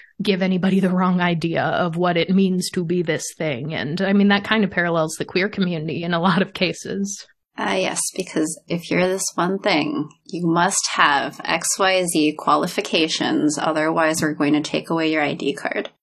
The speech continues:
Speaker 1: <laughs> Yep.
Speaker 2: I, you're not allowed to call yourself queer if you haven't had A, B, C, D, E particular experiences.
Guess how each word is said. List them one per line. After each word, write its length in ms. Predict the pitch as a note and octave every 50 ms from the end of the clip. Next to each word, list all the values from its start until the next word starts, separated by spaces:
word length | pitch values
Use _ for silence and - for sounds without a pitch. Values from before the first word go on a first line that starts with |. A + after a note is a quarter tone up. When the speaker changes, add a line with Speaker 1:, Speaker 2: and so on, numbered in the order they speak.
| _ - A#3
Speaker 1:
<laughs> 80 | A#3+ - - - - - - - - - G3+ - - - - - - - -
Yep. 360 | - G#3+ - F#4+ G#4 G#4+ - - G#4+ G#4+ G#4 - _ _ _ _ -
Speaker 2:
I, 140 | - F3+ F3
you're 240 | F3 F3 F#3 F#3 F#3+
not 260 | F#3+ F#3 F3+ F3 F3+
allowed 380 | G3+ G#3 G#3 G3 F#3+ F#3 F#3 -
to 120 | - G3
call 280 | F3 - G3 F3 E3+ E3+
yourself 560 | F3+ F3 F3 F3 - - E3+ E3+ F3 E3 -
queer 400 | - - F3 F3+ F#3 F#3 F3+ F3
if 200 | F3 F#3 F3 -
you 120 | F3 F#3+
haven't 320 | F3 F3 F3 F3+ F#3 F#3+ -
had 420 | - - F3+ F3 F3 F3 F3 - _ _ _ -
A, 140 | F3 F3 F3
B, 160 | F3+ F#3 F3+
C, 300 | F3 - - F3+ F3 F3
D, 100 | E3+ F3+
E 600 | F3 E3+ D#3+ D#3+ F3 E3+ F3 F3 D#3+ F3+ - - _ _ -
particular 760 | - - E3 D#3+ - - - - F3 - - G3 F#3+ G3+ G#3+
experiences. 1300 | G#3+ A3+ A3+ - - - A3 G#3+ A#3 A3+ G#3 F#3 F3 E3 F3 F3 - D#3 D3 C#3+ D#3+ E3+ G3 - -